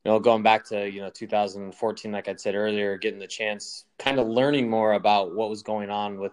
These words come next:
the Latin American Tour and the Canadian Tour, learning that you can go down there and play a full season and get your, it, at the time it was Web Card, now it's the Korn Ferry Tour, but you can get your status through that, which,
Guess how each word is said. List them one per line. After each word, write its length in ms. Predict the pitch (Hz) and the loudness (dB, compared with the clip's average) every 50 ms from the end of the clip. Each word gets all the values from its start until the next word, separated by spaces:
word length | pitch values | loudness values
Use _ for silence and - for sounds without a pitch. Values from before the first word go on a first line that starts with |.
| _ - | _ -4
the 60 | 98 95 | -2 0
Latin 280 | 101 101 101 98 98 | 2 2 0 0 -4
American 360 | 98 98 104 101 101 95 101 | -6 -4 -4 -4 -4 -6 -8
Tour 240 | 98 - - 104 98 | -14 -8 -6 -4 -4
and 100 | 98 92 | -4 -6
the 80 | 90 87 | -10 -14
Canadian 420 | - 104 98 95 95 98 95 90 | -12 -8 -8 -6 -6 -8 -8 -10
Tour, 440 | - - 101 98 98 98 95 92 - _ - _ _ _ _ _ _ _ - | -8 -4 -2 0 0 0 0 -2 -6 _ -20 _ _ _ _ _ _ _ 4
learning 380 | 110 113 113 110 107 107 107 101 | 6 6 6 6 4 2 2 4
that 380 | 104 101 98 98 95 95 - _ _ _ _ _ _ _ _ _ _ _ | 6 6 6 6 4 0 -4 _ _ _ _ _ _ _ _ _ _ _
you 100 | - 110 | -10 -10
can 140 | - - 117 | -8 -2 2
go 140 | 110 117 113 | 4 6 8
down 260 | 110 110 110 107 107 | 8 8 6 6 4
there 280 | 107 107 104 104 101 101 | 4 2 4 4 2 2
and 180 | 95 101 101 | 0 -2 -4
play 200 | - - 113 107 | -2 0 0 0
a 40 | 101 | 0
full 280 | - - - 117 110 104 | -2 -2 -2 -2 -2 -2
season 800 | - - - - 131 131 131 113 101 101 98 95 95 92 90 - - | -4 -8 -10 -8 -4 -4 -4 -4 -4 -6 -6 -6 -8 -10 -10 -8 -6
and 160 | 101 104 104 | -4 -2 0
get 240 | 110 110 107 - - | 0 0 -2 -2 -4
your, 220 | 101 92 87 - - - _ - 98 95 _ - | -4 -4 -4 -8 -14 -20 _ -18 -20 -12 _ -2
it, 200 | 110 104 - - - - | -2 -2 -2 -4 -4 -2
at 120 | 120 120 - | -2 -2 -2
the 60 | 110 | -2
time 300 | 101 - 139 131 127 120 | -2 2 4 4 4 4
it 60 | 110 | 2
was 180 | 104 101 98 101 | 0 -2 0 2
Web 340 | 110 113 110 110 107 107 104 | 4 6 6 6 4 2 0
Card, 380 | - 104 95 92 92 92 95 | 0 2 2 2 2 -2 -4
now 240 | 98 98 98 98 95 | -6 -6 -4 -4 -4
it's 100 | 95 - | -6 -8
the 80 | - 104 | -12 -14
Korn 240 | - - 101 95 | -10 -8 -8 -8
Ferry 320 | 92 - 107 104 104 98 95 | -8 -6 -4 -4 -4 -4 -6
Tour, 440 | - - 98 95 92 90 90 87 _ _ _ _ _ _ _ _ _ _ - | -8 -8 -6 -6 -6 -6 -6 -10 _ _ _ _ _ _ _ _ _ _ -2
but 80 | 110 | 0
you 100 | 107 107 | 0 -2
can 160 | 107 - 117 | -2 -2 0
get 180 | 110 120 123 110 | 2 2 2 2
your 120 | 110 104 | 0 -4
status 500 | 101 - - 127 110 110 104 101 - - - - | -4 0 4 6 6 6 4 2 -2 -6 -10 -8
through 180 | 127 117 110 | -8 -6 -2
that, 360 | 92 104 123 123 90 71 - - | 2 2 4 2 2 0 -6 -12
which, 460 | - 113 113 110 - - - - - | -10 -10 -8 -8 -10 -12 -12 -14 -16